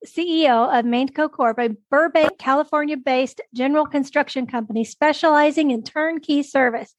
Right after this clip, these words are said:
repair, and remodeling of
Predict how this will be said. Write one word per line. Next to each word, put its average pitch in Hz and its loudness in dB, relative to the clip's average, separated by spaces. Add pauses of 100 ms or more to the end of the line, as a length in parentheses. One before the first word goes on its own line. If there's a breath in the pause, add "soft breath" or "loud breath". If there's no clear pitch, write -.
(320 soft breath)
repair, 262 2
and 294 4
remodeling 240 2 (840 soft breath)
of 254 -4